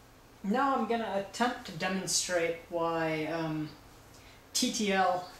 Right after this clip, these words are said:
is not always your friend, especially when you have strobes here that you're attempting to fire optically. Um, T T L can cause an issue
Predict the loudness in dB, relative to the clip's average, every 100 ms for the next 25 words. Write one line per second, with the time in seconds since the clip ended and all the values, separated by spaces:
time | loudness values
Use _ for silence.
0 | -8 -4 0 4 4 4 4 4 2 0
1 | -4 -6 -2 -2 0 -4 2 2 2 0
2 | 0 2 2 2 -2 -12 -20 -20 -20 -4
3 | -2 6 10 10 8 2 2 2 2 0
4 | 0 -4 -2 -4 -4 -4 -2 -2 4 4
5 | 6 2 0 -2 -2 2 2 4 4 2
6 | -6 -20 -20 -20 -20 -18 -4 0 2 0
7 | -4 -8 -16 -20 -20 -8 -4 -2 4 4
8 | 6 2 -4 -6 -6 4 6 6 2 -6
9 | -8 -20 -10 0 2 2 2 2